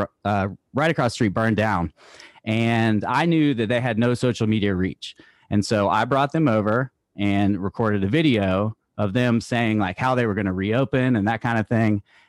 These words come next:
And when that, when we put that out on the Dogwood Pizza Facebook page, that got, like, you know, hundreds of shares and, like, all these people. It's like your Topgolf story. It's like everybody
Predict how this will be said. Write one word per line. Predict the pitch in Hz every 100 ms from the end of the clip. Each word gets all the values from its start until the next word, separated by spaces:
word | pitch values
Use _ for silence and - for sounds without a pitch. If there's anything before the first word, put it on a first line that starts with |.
| _
And | 110 104 104 104 104 98
when | 101 113 110
that, | 123 139 135 120
when | 113
we | 123
put | 135 151 127
that | 107
out | 113 123 120 -
on | 113 107 104 110
the | 113
Dogwood | 98 110 107 104
Pizza | 123 110 110
Facebook | - 165 - 110
page, | - 98 95 92 - - - -
that | 147
got, | 147 107
like, | 95 78
you | - 104
know, | 85 80 _ -
hundreds | 143 160 147 110
of | 95
shares | - 143 139 135 127 127 107
and, | 95
like, | 85 90 _
all | 165 170
these | 156 135
people. | 156 143
It's |
like | - 151
your | 123
Topgolf | 139 147 - 98 90
story. | - 98 92 90
It's | 92
like | 110 104 - - - _ _ _
everybody | 165 170 151 151 135 131